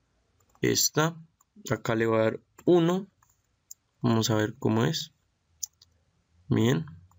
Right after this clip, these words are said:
Ahora voy a bajar y acá le voy a dar propiedades para que, eh, se vea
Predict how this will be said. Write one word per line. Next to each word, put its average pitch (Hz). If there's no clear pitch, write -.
Ahora 113
voy 113
a 113
bajar 117
y 143
acá 123
le 113
voy 110
a 110
dar 110
propiedades 139
para 117
que, 113
eh, 113
se 120
vea 117